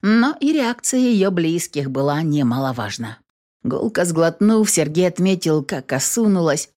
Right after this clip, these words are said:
и как-то посуровила Лилия. Что ещё больше подчёркивала форма, которую она, очевидно, не успела снять, вернувшись с работы. Их взгляды пересеклись, оба почти одинаково взволнованные и вопросительные.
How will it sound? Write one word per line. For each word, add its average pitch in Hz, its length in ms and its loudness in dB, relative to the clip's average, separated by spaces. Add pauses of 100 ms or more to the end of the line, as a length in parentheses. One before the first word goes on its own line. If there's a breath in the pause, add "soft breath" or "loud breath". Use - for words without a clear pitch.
(100)
и 254 120 -2
как-то 196 500 -2
посуровила 135 880 -2
Лилия. 131 520 -2 (560)
Что - 220 -2
ещё 190 340 0
больше 185 460 0
подчёркивала 175 720 -2
форма, 151 480 -2
которую 147 360 -4
она, 190 220 0
очевидно, 151 480 -4
не 160 140 0
успела 143 400 -2
снять, 135 420 -2
вернувшись 151 600 -4
с - 80 -4
работы. 131 540 -6 (460)
Их 220 360 -2
взгляды 170 720 0
пересеклись, 180 1000 0
оба 214 400 0
почти - 440 -2
одинаково 170 580 0
взволнованные 165 1080 0
и 127 220 -4
вопросительные. 131 1000 -4